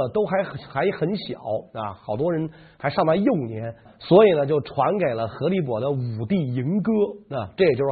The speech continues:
后来金朝追认的穆宗。迎哥当了这个，呃，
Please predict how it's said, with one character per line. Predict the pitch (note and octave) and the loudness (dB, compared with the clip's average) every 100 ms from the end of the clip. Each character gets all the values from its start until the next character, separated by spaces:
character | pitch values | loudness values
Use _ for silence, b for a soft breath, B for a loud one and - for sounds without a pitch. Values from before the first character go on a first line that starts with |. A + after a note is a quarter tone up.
| C3+ | 2
后 | F3 | 2
来 | B2 D3 C#3+ b b | 4 -2 -4 b b
金 | - A3 G3+ | 0 0 0
朝 | A#2 C#3 E3+ | 0 0 0
追 | G3+ G3+ | -2 0
认 | F#3 B2 | 0 0
的 | B2 | 0
穆 | G3 C4 D3 | 2 2 0
宗。 | G#2 A2+ A2 - _ _ _ _ _ _ _ _ _ _ _ b b | -4 -8 -8 -16 _ _ _ _ _ _ _ _ _ _ _ b b
迎 | - F#3 C#4+ | 6 8 8
哥 | D4+ D#4 D4+ D4 | 6 6 6 8
当 | C#4+ C#4 | 6 4
了 | C4+ G#3+ | 4 4
这 | G3 | 2
个， | E3 D#3+ D3+ D3 C#3 C3 C3 - _ _ _ | 2 2 2 2 0 0 -4 -6 _ _ _
呃， | D#3+ D3 C#3 | 0 2 2